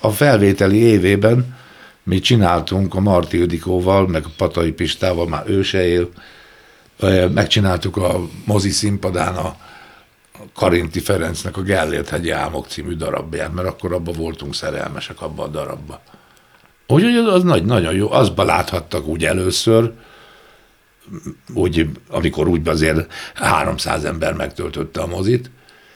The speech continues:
és hát aztán, amikor Pécsre is eljöttek, amikor ott kezdtem a pályámat,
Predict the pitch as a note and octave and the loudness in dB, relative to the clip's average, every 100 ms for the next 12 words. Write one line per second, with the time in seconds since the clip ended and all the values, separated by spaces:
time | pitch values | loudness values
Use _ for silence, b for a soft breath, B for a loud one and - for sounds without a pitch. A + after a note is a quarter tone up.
0 | b - C#3 F#3+ F#3 - E3+ C#3 C3+ C3+ | b -2 2 4 2 4 4 6 4 4
1 | C3 A#2 F#2 - D#3+ D#3+ E3 D#3 D#3 D3 | 6 6 2 4 4 6 6 6 6 4
2 | D3 C#3 - C#3+ C#3 G2+ G2 G#2 G2 - | 4 2 2 0 2 -2 0 -2 -2 -2
3 | E2 - E2+ D#2+ C3 C3+ A#2+ A2+ G#2+ | -4 -4 -6 -4 -2 0 0 -2 -4